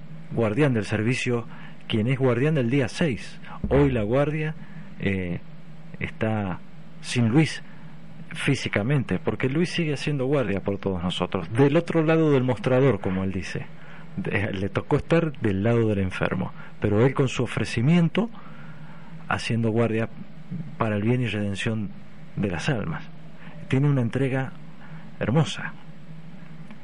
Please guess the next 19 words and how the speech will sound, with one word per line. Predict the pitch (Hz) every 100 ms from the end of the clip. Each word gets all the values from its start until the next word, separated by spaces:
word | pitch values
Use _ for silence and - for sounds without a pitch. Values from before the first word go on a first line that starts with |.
| -
Hay | - 101
que, | - 117 107
hay | - 107 104
que | -
ver, | 127 139 101 -
ya, | 82 69 -
ya | 92 -
algún | - - 98
día | 110 98
tendremos | 98 101 117 95 95
bien | 123 113
los | 95
testimonios | - 101 110 107 110 101 92 - - - -
que, | 98 92 85
que | -
Luis | 95 107
nos | 104 87
ha | 92
dejado. | 90 - -